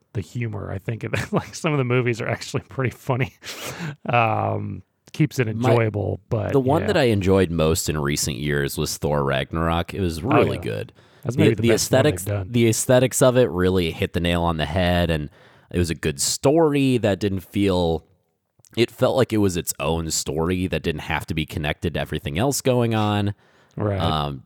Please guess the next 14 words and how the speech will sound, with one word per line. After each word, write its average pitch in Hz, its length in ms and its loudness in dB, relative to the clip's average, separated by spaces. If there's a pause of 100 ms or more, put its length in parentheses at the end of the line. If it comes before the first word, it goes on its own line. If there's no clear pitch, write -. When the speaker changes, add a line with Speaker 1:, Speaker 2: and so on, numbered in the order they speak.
Speaker 2:
Jeff 104 240 0
Goldblum 104 480 0
was 98 160 -2
great 87 360 0
in 90 120 0
it. 90 180 -2 (220)
The 80 100 -4
humor 85 460 0
was 82 200 -2
a 85 60 -4
lot, 82 300 -2 (100)
was 87 380 -2
really 107 360 2
good. 85 440 0